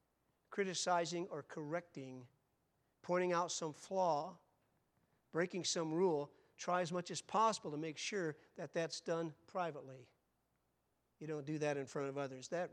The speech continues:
really, really, really irritates children, and especially it really irritates, it embarrasses and it irritates and it makes young people mad. Number ten, they don't keep the promises they make.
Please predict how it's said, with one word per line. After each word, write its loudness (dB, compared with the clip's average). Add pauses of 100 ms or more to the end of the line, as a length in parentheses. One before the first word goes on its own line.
really, -4
really, -4 (100)
really -6
irritates -8
children, -8
and -14
especially -6
it -10
really -6 (100)
irritates, -8
it -6
embarrasses -2
and -8
it -14
irritates -8
and -14
it -16
makes -8 (200)
young -6
people -16
mad. -16 (100)
Number -2
ten, -12 (920)
they 4
don't 4
keep -2
the -6
promises 0
they -4
make. -6